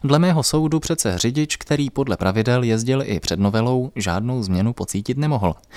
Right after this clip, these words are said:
Skoro mám pocit, že místa v parlamentu zabrali piráti silnic. Jak jinak si mám vysvětlit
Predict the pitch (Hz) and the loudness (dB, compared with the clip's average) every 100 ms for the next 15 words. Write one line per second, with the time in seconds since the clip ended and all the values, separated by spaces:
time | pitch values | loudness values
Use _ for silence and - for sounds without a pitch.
0 | - - - - 185 151 87 87 127 - | -14 -12 -8 -2 2 2 2 0 -4 -2
1 | 151 127 101 101 147 - - 107 113 123 | -2 -2 2 2 0 -2 -4 -2 -2 0
2 | 120 113 123 95 101 104 104 95 87 87 | -2 -2 -4 -2 -2 -4 -4 -2 0 0
3 | 104 - 90 85 80 - - _ _ - | -2 0 0 0 0 -4 -6 _ _ -18
4 | - - 170 113 87 - 90 85 82 - | -6 -2 0 0 -2 -2 -2 0 -2 -4
5 | 87 90 - | -4 -4 -8